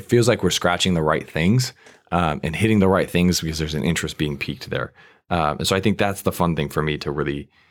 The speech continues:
uh, reflect back over the last year, <coughs> comparing it to the previous year, uh, was just that piece is that, uh, we were very strategic. We were very intentional, uh, about working through those texts. Um, and, and so I'm trying to remember, you know,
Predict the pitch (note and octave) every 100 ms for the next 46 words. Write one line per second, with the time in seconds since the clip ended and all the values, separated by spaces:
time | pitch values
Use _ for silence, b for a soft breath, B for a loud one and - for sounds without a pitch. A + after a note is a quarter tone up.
0 | b b - D#2+ D#2 D#2+ E2+ - F2+ -
1 | D#2+ D#2 D#2+ D#2 D2 C#2+ D2 - D#2+ D2+
2 | C#2+ - - D#2 - E2+ D#2+ - D2 C#2
3 | - D2 C#2 - D2+ C#2+ C2+ B B B
4 | B - D#2 C#2+ C#2 D#2 F#2 - D#2+ C#2+
5 | - D#2 B1+ - D2+ D#2+ D2 - B B
6 | B B B _ - E2 E2+ F2+ F#2+ F#2+
7 | F#2 F#2 G2 - G#2 E2+ E2 E2 D2 D2
8 | D#2+ D#2+ D#2 F2+ F#2 E2 E2 E2 D#2 D2+
9 | B B B - D#2 D2 C#2+ - D#2 D2+
10 | - C#2+ - C2+ C2 - - - C#2+ -
11 | - - - - - - B B B B
12 | F2 D#2 C#2+ F2+ F#2 - A#2+ G#2+ F#2+ F2
13 | E2 C#2+ - D#2+ D2+ C#2+ -